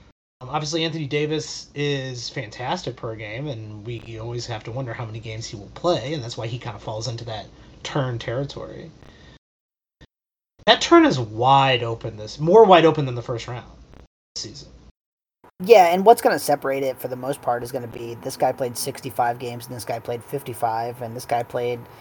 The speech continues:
Speaker 2: sixty-eight, and this guy played seventy. That's gonna be the difference between all those players.
Speaker 1: Yeah, the only knock on Devin Booker, right, is that, um,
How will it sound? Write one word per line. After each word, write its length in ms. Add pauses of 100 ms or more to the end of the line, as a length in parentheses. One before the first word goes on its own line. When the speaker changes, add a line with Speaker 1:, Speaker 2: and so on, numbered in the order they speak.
(160)
Speaker 2:
sixty-eight, 920
and 140
this 100
guy 140
played 240
seventy. 460 (800)
That's 140
gonna 160
be 60
the 80
difference 340
between 300
all 180
those 180
players. 360 (1040)
Speaker 1:
Yeah, 100
the 100
only 160
knock 180
on 180
Devin 240
Booker, 240
right, 320
is 200
that, 440
um, 420